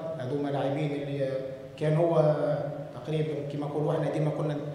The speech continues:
نعاودوا ونأكدوا اللي المنتخب يعيش كما عائلة. آه، السيد وديع الجري كان تقريباً بمثابة الأب، مثابة الأخ الكبير للاعبين هذوما كل، هو السند، هو الضامن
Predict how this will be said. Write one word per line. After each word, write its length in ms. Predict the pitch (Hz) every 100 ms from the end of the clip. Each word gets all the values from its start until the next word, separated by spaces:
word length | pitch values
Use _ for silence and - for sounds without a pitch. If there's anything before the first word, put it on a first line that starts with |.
| - - -
نعاودوا 460 | 131 160 165 151 151
ونأكدوا 460 | 151 - - 147
اللي 220 | 147 151
المنتخب 520 | 147 156 - 151 160 -
يعيش 300 | 147 165 -
كما 240 | 156 147 135
عائلة. 400 | - - - - - - - - - - -
آه، 300 | 143 143 143
السيد 340 | 143 175 165
وديع 220 | 160 165 151
الجري 340 | 156 156 156
كان 220 | 156 151
تقريباً 460 | - 151 165 156 151
بمثابة 540 | 147 156 156 147 139
الأب، 360 | 139 - 139 147
مثابة 360 | 147 151 151 -
الأخ 240 | 180 -
الكبير 380 | 151 - 170 151
للاعبين 760 | 139 123 - 131 156 - 151
هذوما 340 | 147 147 143 -
كل، 100 | 165 156 151
هو 40 |
السند، 520 | 135 151 151 - -
هو 220 | 139 143
الضامن 340 | 135 143 156